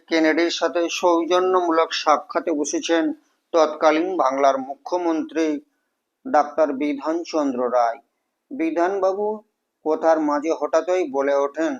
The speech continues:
"আপনার কি পিঠটা বেশ কিছুদিন ধরে ব্যথা করছে?" চমকে উঠলেন মার্কিন প্রেসিডেন্ট কেনেডি। তিনি বললেন, "আপনি কি করে বুঝলেন? আপনি তো আমার রোগ পরীক্ষা করেননি।"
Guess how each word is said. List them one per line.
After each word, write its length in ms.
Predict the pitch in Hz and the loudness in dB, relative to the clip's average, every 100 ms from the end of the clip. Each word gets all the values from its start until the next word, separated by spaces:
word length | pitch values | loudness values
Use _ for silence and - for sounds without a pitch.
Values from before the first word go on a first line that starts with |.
| - _ _ _ _ - | -12 _ _ _ _ -4
"আপনার 480 | 135 131 147 160 160 | 0 0 2 0 0
কি 200 | - 175 | -6 -6
পিঠটা 420 | 147 135 - 175 | -6 -6 -2 -2
বেশ 300 | 127 147 - | 0 -4 -6
কিছুদিন 580 | - 139 - 165 180 175 | -8 -6 -6 -6 -6 -4
ধরে 200 | 170 170 | -4 -4
ব্যথা 400 | 135 127 127 151 | 0 0 0 -4
করছে?" 600 | 156 156 139 175 160 123 _ _ _ _ _ | -2 -4 -4 -6 -6 -6 _ _ _ _ _
চমকে 480 | - 165 143 139 143 | -6 -2 0 -2 -2
উঠলেন 440 | 180 147 151 139 143 | -2 0 2 2 2
মার্কিন 520 | 135 127 - 147 151 | 2 2 0 -4 -4
প্রেসিডেন্ট 560 | 156 135 156 147 135 | -4 -4 -2 -2 -4
কেনেডি। 440 | - 131 131 120 120 _ _ _ _ _ _ | -6 -4 -4 -4 -8 _ _ _ _ _ _
তিনি 200 | 156 156 | -4 0
বললেন, 560 | 160 135 135 143 165 - - _ | 0 0 0 2 2 0 -6 _
"আপনি 340 | - - - 170 | -6 -4 -4 -6
কি 240 | 156 - | -4 -4
করে 260 | - 180 185 | 0 0 0
বুঝলেন? 520 | 175 - - 185 370 - _ _ | -2 -4 -2 -2 -2 -10 _ _
আপনি 380 | 123 123 123 156 | -4 -4 -2 -4
তো 140 | 160 175 | 0 0
আমার 200 | 180 151 | 2 2
রোগ 240 | 147 135 143 | 0 -2 -2
পরীক্ষা 400 | 156 160 - 175 | -2 -2 -4 -2
করেননি।" 540 | 180 165 165 170 175 | 2 2 2 0 -4